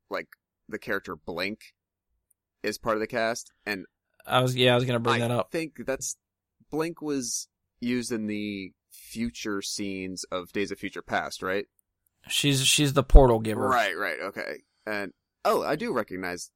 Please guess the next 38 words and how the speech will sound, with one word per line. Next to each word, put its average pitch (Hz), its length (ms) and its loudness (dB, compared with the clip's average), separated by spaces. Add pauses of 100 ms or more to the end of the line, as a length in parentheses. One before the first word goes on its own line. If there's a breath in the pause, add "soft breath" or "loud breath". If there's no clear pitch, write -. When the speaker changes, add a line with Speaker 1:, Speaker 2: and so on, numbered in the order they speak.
(160)
Speaker 1:
that 107 200 -2
chick. - 240 -8
That's - 200 -6
Jamie 110 320 -4
Chung. 67 420 -8 (760)
Um, 92 440 -4 (1120)
I 117 120 0
do 120 180 -6
know 95 140 -2
her. 92 120 -10
She 120 200 -8
was 104 120 -6
in 101 260 -4
Sucker - 360 -4
Punch, 98 960 -8 (260)
Hangover. 95 1000 -4
Speaker 2:
Oh, 143 420 8
okay, 127 280 2
okay. 117 320 -4 (100)
Yeah, 123 140 -4
yeah. 117 260 -4 (420)
Speaker 1:
I - 60 -20
feel 185 160 -20
like 180 120 -20
I 143 60 -14
know 131 160 -12
her. 117 300 -18
Oh, 180 200 0
Office 147 300 -2
Christmas 117 320 -8
Party. 80 480 -6
That's 120 160 -4
where 92 100 0
I've 87 60 -6
seen 85 280 -8
her 85 240 -6 (100)
recently. 67 440 -10
Okay. - 280 -6